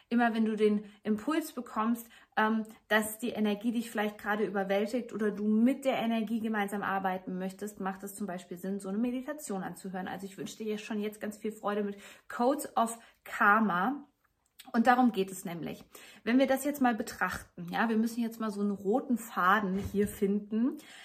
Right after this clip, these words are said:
Auf der einen Seite hatten wir jetzt eine Sonnenfinsternis, eine partielle Sonnenfinsternis im Tierkreiszeichen Stier. Der Stier ist momentan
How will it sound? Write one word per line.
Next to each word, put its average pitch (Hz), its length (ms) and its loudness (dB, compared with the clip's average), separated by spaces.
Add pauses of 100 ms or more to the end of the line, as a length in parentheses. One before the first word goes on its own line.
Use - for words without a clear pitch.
(460)
Auf 254 160 8
der - 140 2
einen 311 220 2
Seite 285 260 0
hatten 285 240 -2
wir 277 80 2
jetzt 262 220 0
eine 247 280 2
Sonnenfinsternis, 285 1200 2
eine 208 180 -2
partielle 240 640 -2
Sonnenfinsternis 185 1080 -4 (100)
im 233 340 2
Tierkreiszeichen 180 1000 -6
Stier. - 400 -10 (1080)
Der 214 100 4
Stier 302 540 2
ist - 160 -4
momentan 208 800 2